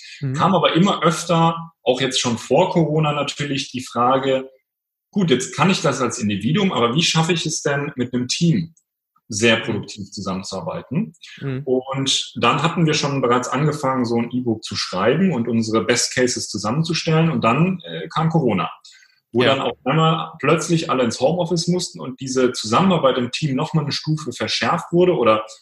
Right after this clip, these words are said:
Speaker 2: für vi-, Teams, die es noch nicht gewohnt sind, virtuell zu arbeiten, ähm, verschärft wurde. Und wir dann gesagt haben, „Gut, diese Best Cases,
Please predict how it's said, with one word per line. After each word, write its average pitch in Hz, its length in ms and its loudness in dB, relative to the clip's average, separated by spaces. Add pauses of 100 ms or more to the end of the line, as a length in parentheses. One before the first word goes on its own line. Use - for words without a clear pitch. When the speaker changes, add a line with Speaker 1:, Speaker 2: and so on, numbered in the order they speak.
(180)
Speaker 2:
für - 140 -8
vi-, 127 280 -6
Teams, 143 300 -2
die 123 60 0
es 113 140 0
noch 110 100 0
nicht 160 200 2
gewohnt 123 300 2
sind, 117 160 -2
virtuell 110 320 -2
zu - 140 -6
arbeiten, 156 640 0 (300)
ähm, 117 400 2
verschärft 135 460 -2
wurde. 147 180 -2
Und 113 180 -2
wir 143 80 0
dann 156 200 4
gesagt 139 320 2
haben, 104 160 -2
„Gut, 220 280 4
diese 127 220 2
Best 226 340 2
Cases, 120 640 -2